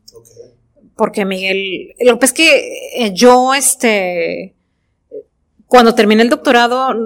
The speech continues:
Speaker 2: empecé a retomar todo lo de la
Speaker 1: Tu
Speaker 2: escritura
Speaker 1: escritura,
Speaker 2: creativa.
Speaker 1: ujú.
Speaker 2: Y entonces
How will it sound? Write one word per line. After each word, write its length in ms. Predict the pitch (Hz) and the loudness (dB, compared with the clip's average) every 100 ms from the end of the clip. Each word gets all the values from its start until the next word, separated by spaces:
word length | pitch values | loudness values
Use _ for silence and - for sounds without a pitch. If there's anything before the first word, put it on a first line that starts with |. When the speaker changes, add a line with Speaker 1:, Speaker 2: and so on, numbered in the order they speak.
| 214 | -8
Speaker 2:
empecé 340 | 226 214 190 220 | -8 -6 -2 0
a 20 | |
retomar 580 | 233 240 214 202 202 202 220 _ | 0 0 -2 0 -2 -8 -20 _
todo 240 | 208 214 | -4 -4
lo 180 | 208 196 | -8 -10
de 180 | 196 180 | -12 -14
la 400 | 175 175 - - - - | -16 -18 -20 -20 -20 -8
Speaker 1:
Tu 80 | |
Speaker 2:
escritura 480 | 233 - 240 - 269 | -4 0 2 4 4
Speaker 1:
escritura, 40 | 185 | 4
Speaker 2:
creativa. 480 | 240 156 214 165 - | 2 2 -2 -4 -14
Speaker 1:
ujú. 80 | _ _ _ _ _ - | _ _ _ _ _ -4
Speaker 2:
Y 160 | 233 | 0
entonces 680 | 226 233 240 294 285 - | 2 4 2 2 0 -2